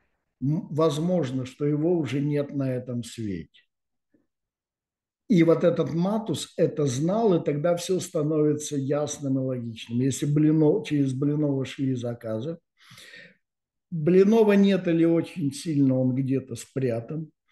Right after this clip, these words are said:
и Матус остается единственным связующим звеном. После того, как он уничтожает телефоны, можно уничтожать, запереть, закрыть, что угодно сделать с самим Матусом.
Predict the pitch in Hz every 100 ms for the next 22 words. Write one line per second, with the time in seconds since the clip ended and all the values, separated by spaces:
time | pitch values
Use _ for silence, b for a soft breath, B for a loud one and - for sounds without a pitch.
0 | B B B B 151 175 160 180 160 165
1 | - 156 151 147 147 151 165 160 156 143
2 | 139 131 127 123 - 131 135 127 127 120
3 | 143 131 131 160 202 226 220 185 - 165
4 | 151 147 - 143 143 143 127 - 143 139
5 | 139 127 - 143 147 240 208 170 147 131
6 | 143 135 139 127 - 143 135 175 165 123
7 | 135 151 139 170 156 120 135 127 160 185
8 | 185 B B B B - 165 151 151 180
9 | 151 147 131 135 156 151 143 - 147 151
10 | 147 131 131 123 120 -